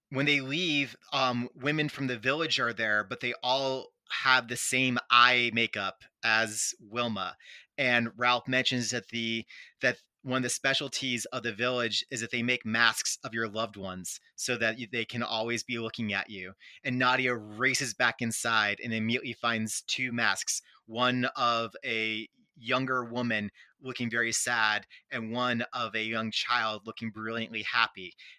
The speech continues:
And of course, you know that this is Yasmin and Suhar represented in some capacity.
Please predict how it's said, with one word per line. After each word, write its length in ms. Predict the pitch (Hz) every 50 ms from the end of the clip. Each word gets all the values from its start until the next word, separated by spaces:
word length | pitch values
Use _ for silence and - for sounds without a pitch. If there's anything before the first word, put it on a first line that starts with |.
| _ _
And 180 | - 135 120 113
of 120 | 117 -
course, 420 | - - - - 151 139 123 - -
you 80 | 113 104
know 220 | 104 107 101 95 92
that 120 | 107 101
this 180 | 110 107 - -
is 160 | 104 95 95
Yasmin 560 | 101 101 101 98 - 101 101 101 98 95 92 -
and 100 | - 110
Suhar 580 | 107 - - 107 101 95 - - 110 107 98 98
represented 600 | 95 101 - - 104 - - 113 113 107 104 92
in 120 | 87 104
some 280 | 98 - - 120 120 120
capacity. 720 | - 104 - - 104 98 95 - - 92 101 101 101 -